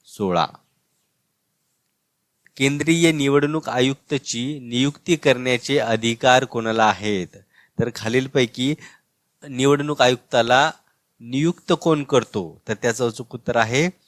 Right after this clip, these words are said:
ऑप्शन सी, राष्ट्रपती. रोजगार हमी योजनेचे प्रवर्तक कोण? रोजगार हमी योजनेचे प्रवर्तक कोण? तर त्याचं, त्याचे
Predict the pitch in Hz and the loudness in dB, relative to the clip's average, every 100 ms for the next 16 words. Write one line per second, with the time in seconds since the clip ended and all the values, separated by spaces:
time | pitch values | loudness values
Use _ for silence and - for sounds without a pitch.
0 | _ _ - 113 - - 127 135 - - | _ _ -6 -6 -4 -4 -4 -6 -16 -12
1 | - - 147 165 196 _ _ 101 104 - | -6 -4 -4 -4 -8 _ _ 0 0 0
2 | - 95 90 90 85 _ _ _ _ _ | -6 -12 -12 -14 -20 _ _ _ _ _
3 | _ _ _ _ _ _ _ _ _ _ | _ _ _ _ _ _ _ _ _ _
4 | _ _ _ _ _ _ _ _ _ _ | _ _ _ _ _ _ _ _ _ _
5 | _ _ 123 135 147 160 180 151 156 165 | _ _ 2 4 4 4 4 4 2 2
6 | 160 147 143 143 147 143 135 127 117 123 | 2 2 0 0 0 2 4 4 4 0
7 | - - 101 80 - 101 104 110 120 117 | -4 -2 -2 -2 -14 -6 -6 0 2 2
8 | 113 120 117 113 113 110 110 113 110 107 | -2 -4 -4 -6 -6 -8 -6 -4 -4 -2
9 | 123 117 _ 139 151 180 - _ - 113 | -4 -4 _ 0 0 -2 -16 _ -4 -2
10 | - 120 - 143 143 156 - _ _ _ | 2 0 0 0 0 -2 -6 _ _ _
11 | _ - 120 - 151 156 | _ -2 -2 0 -2 -2